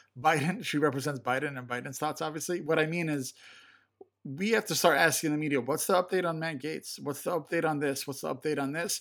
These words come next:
What happened to Kelly Loeffler, who was insider trading? What happened to,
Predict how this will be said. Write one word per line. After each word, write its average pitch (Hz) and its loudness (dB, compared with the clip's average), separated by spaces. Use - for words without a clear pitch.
What 196 4
happened 226 6
to 190 -4
Kelly 190 6
Loeffler, 156 4
who 156 0
was 135 0
insider 147 -2
trading? 147 0
What 151 2
happened 156 6
to, 143 4